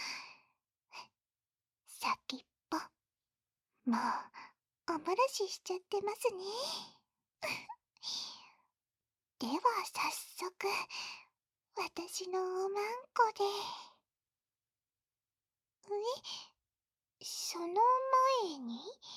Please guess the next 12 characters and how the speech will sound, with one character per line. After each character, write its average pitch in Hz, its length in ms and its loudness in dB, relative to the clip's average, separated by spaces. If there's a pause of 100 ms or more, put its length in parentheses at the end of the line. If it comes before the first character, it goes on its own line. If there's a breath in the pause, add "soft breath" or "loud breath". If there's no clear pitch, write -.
(960 loud breath)
は 370 80 -4 (1300 loud breath)
い、 330 40 -6
何 339 460 0
で 453 140 2
し - 160 -2
ょ 349 40 0 (2500)
う？ - 0 -
お 370 340 2
い？ - 20 -2 (1200 loud breath)
お 311 60 4
顔 302 320 -2
に 466 720 0